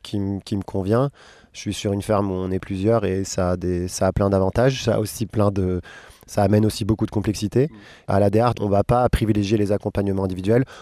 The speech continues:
Speaker 1: on va privilégier les accompagnements collectifs pour qu'il y ait, euh,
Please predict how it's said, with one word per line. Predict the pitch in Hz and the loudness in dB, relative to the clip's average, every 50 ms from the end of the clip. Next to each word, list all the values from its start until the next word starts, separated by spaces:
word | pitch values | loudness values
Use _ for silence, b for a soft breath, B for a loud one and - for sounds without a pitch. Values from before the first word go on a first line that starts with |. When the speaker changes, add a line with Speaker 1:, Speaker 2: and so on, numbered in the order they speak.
| B B | B B
Speaker 1:
on | - 104 | 0 0
va | 101 98 | 2 2
privilégier | - - 107 104 104 98 98 101 110 113 - - _ | 2 2 2 2 2 2 2 0 0 0 0 -4 _
les | - 98 104 104 92 | -2 0 0 2 2
accompagnements | 104 98 - 104 - 101 98 98 98 98 95 | 2 2 0 0 0 2 2 2 0 0 2
collectifs | - 110 104 98 - - 135 131 - - B B B B B _ | 2 2 2 2 2 0 -2 -2 -4 -6 B B B B B _
pour | - - - | 0 0 2
qu'il | - 113 107 | 0 0 2
y | 104 110 117 | 4 4 6
ait, | 120 113 | 6 6
euh, | 107 101 | 6 6